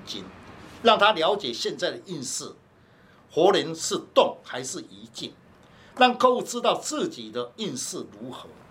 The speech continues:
好的运势要如何的去把握时机，不好的运势要如何的去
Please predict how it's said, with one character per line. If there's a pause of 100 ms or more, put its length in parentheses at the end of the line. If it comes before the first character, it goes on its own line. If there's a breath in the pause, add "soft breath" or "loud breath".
(580 loud breath)
好
的
运
势
要
如
何
的
去 (120)
把
握
时
机， (480)
不
好
的
运
势
要
如
何
的
去